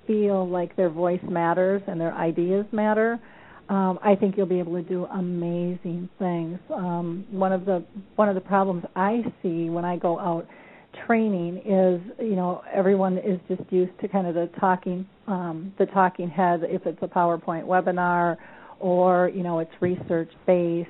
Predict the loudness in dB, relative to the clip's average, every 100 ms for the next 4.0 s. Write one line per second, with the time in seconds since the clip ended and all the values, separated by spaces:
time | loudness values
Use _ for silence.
0 | -10 -6 -4 -2 0 0 0 2 2 0
1 | 0 -2 -4 -2 -2 0 -2 2 6 6
2 | 4 0 -14 -10 2 4 4 0 -10 -18
3 | -6 0 2 2 4 2 2 -2 0 -2